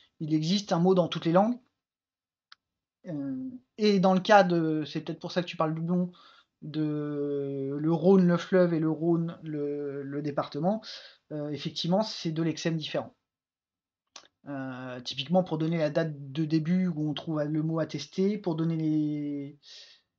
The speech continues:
euh, l'étymologie, l'un dérivant de l'autre, C'est plutôt des lexèmes différents. Ils pourraient peut-être aller ensemble, mais je suis pas su-, j'ai un, j'ai un doute, là,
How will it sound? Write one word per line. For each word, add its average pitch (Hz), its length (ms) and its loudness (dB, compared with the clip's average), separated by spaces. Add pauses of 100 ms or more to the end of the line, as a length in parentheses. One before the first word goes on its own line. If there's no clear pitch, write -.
(140)
euh, 139 260 -4
l'étymologie, 156 680 0 (840)
l'un 156 220 -4
dérivant 151 380 -6
de 147 60 -8
l'autre, 185 500 -2 (840)
C'est - 280 -18
plutôt 185 380 -4
des 175 80 0
lexèmes 170 360 -4
différents. 143 320 -10
Ils 165 140 -8
pourraient 226 320 -2
peut-être 254 220 -6
aller 247 140 -2
ensemble, 220 480 -4
mais 185 80 -6
je 180 120 -8
suis - 80 -20
pas 190 100 -10
su-, - 380 -12 (1040)
j'ai 180 100 -6
un, 202 220 -2
j'ai 190 120 -2
un 226 120 2
doute, 170 240 -2
là, 135 200 -8